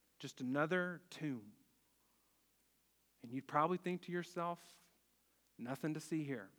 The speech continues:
It reminds me of the book of Esther. Israelites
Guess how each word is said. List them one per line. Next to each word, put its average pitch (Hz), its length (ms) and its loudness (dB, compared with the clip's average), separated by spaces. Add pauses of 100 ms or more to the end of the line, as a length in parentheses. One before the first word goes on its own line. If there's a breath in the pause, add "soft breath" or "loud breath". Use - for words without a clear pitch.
(2500)
It - 80 -10
reminds 165 440 6
me 202 100 4
of 165 140 2
the 147 60 0
book 160 240 2
of 127 180 -6
Esther. - 400 -2 (1800)
Israelites 143 840 4